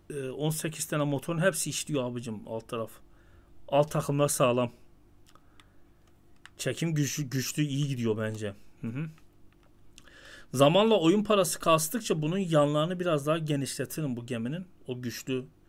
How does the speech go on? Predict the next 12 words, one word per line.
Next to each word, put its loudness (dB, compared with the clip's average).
e, -12
demirsi -4
şey -6
mermerle. -2
Birer 6
kat -2
daha 6
çıkarım 0
yanlara, 0
içi -6
kapalı -4
falan -6